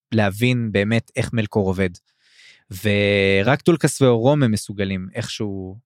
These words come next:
להבין מה קורה, וגם מנדוס, אבל מנדוס הוא לא מתערב, אז קיצור, זה מוזר מאוד.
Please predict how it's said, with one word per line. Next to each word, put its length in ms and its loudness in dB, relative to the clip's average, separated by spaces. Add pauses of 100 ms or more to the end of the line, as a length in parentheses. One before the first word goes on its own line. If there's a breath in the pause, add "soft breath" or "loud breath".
(180)
להבין 460 0
מה 120 2
קורה, 320 2
וגם 240 0
מנדוס, 400 2
אבל 180 -4
מנדוס 420 0
הוא 100 -6
לא 100 -2
מתערב, 480 2
אז 200 -2 (480)
קיצור, 280 2 (100)
זה 120 0
מוזר 300 4
מאוד. 240 0